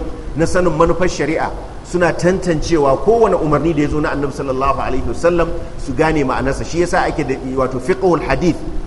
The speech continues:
wato sanin fiqhul hadith da abin da ake ce ma al-ijtihadul maqasidi, sanin yadda ake yin ijtihadi bisa maqasidish shari'a yake da muhimmanci.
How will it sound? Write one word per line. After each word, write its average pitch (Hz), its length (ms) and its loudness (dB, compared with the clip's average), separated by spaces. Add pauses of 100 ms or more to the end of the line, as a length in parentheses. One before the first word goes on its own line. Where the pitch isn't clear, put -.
(340)
wato 135 260 0
sanin 180 340 4
fiqhul 170 400 0
hadith 135 320 0 (420)
da 127 140 2
abin - 120 0
da 165 80 4
ake 156 160 0
ce 165 100 0
ma 143 100 0
al-ijtihadul 156 720 0
maqasidi, 135 580 2 (360)
sanin 180 340 4
yadda 175 280 2
ake 170 200 -2
yin 156 320 2
ijtihadi 160 560 0
bisa 160 200 2
maqasidish 156 600 -2
shari'a 156 320 2
yake 165 120 -2
da 131 80 -2
muhimmanci. 135 540 0